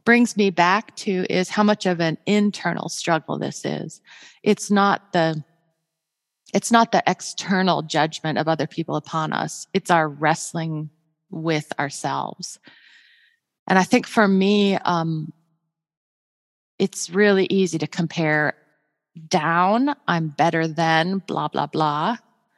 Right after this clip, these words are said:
have more skills than blah, blah, blah," or to compare up, "Oh my gosh, why haven't I achieved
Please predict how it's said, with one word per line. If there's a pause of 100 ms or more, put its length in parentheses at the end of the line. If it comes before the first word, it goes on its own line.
(200)
have
more
skills
than
blah,
blah,
blah," (120)
or
to
compare
up, (440)
"Oh
my
gosh,
why
haven't
I
achieved